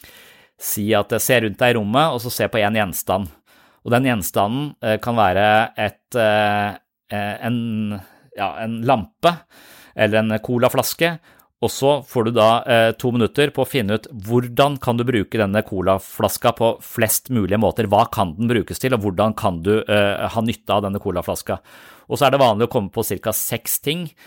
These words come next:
eh, og da er du på normen. Kommer du på mindre, så er du litt lite, eh, psykisk fleksibel,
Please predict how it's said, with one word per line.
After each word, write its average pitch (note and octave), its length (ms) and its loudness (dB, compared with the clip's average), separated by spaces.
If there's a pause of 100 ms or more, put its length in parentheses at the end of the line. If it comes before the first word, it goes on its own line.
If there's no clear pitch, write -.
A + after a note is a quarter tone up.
(280)
eh, A#2 300 4
og A#2+ 80 -2
da G2+ 120 4
er G2+ 40 2
du G#2+ 60 0
på B2+ 120 -2
normen. A#2 540 2
Kommer A#2+ 160 -4
du A2 80 0
på C3 100 -4
mindre, G#2+ 380 -2
så C#3 80 -2
er C3+ 60 0
du C#3 80 0
litt B2+ 180 -2
lite, G#2+ 580 -2
eh, G#2 240 -2
psykisk A2 460 -8
fleksibel, B2 560 -2